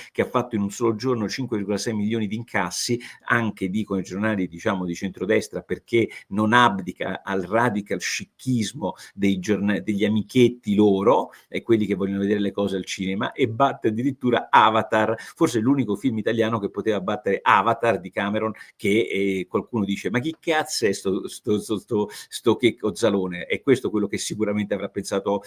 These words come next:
ehm, il signor Cameron vedendo l'Italia, sempre che l'Italia lo la, sia di interesse verso il grande regista. Però, insomma, molto divertente questa idea del film italiano che fa un botto di soldi. Eh, chissà quanto tax credit ha avuto e soprattutto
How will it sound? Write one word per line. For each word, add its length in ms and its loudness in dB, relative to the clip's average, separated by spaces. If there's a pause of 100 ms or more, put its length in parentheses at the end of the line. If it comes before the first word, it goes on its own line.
(140)
ehm, 600 0
il 140 -2
signor 460 0
Cameron 380 0
vedendo 380 -2
l'Italia, 400 -4
sempre 320 -10
che 160 -10
l'Italia 300 -12
lo 80 -12 (120)
la, 180 -14
sia 300 -8 (200)
di 120 -4
interesse 600 -2
verso 260 -6
il 80 -6
grande 440 -6
regista. 760 -4
Però, 160 0
insomma, 280 0 (260)
molto 220 4
divertente 500 2
questa 240 -4
idea 260 2
del 180 -2
film 240 -2
italiano 500 -2
che 120 -10
fa 320 -4
un 340 -2
botto 560 2
di 140 -4
soldi. 680 -4 (280)
Eh, 320 6
chissà 260 -2
quanto 240 0
tax 240 -4
credit 340 0
ha 40 2
avuto 440 0 (220)
e 80 -4
soprattutto 680 0